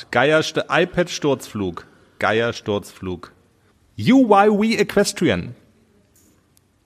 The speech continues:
Was ein Glück, zeichnen wir morgens früh auf und also, und also ohne Zufuhr jeglicher alkoholischer Getränke. Also abends dreimal schnell hintereinander U Y W Equestrian zu sagen, das wäre,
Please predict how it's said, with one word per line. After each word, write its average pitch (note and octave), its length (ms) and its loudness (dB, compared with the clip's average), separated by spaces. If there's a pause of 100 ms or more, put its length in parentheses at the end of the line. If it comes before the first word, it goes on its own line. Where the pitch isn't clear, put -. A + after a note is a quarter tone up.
(380)
Was A2 160 -2
ein G#2 100 0
Glück, - 300 0
zeichnen F3+ 460 0
wir D#3 80 2
morgens D3+ 400 2
früh A#3+ 280 -2
auf C3+ 440 0
und B2 300 -4
also, A2 320 -2
und A3 320 2
also F3+ 400 4
ohne G#3 480 2 (880)
Zufuhr G#3 760 2 (320)
jeglicher E3 540 2
alkoholischer D#3 640 0
Getränke. G3 640 -2 (1000)
Also A2 300 -2
abends E3+ 500 0
dreimal E3 380 2
schnell E3+ 240 0
hintereinander E3+ 600 2 (140)
U F#3 160 0
Y E3 240 4
W F#3 140 -2
Equestrian C#3 720 -2
zu B2+ 140 -4
sagen, A2+ 520 0
das - 320 -4
wäre, F3+ 540 0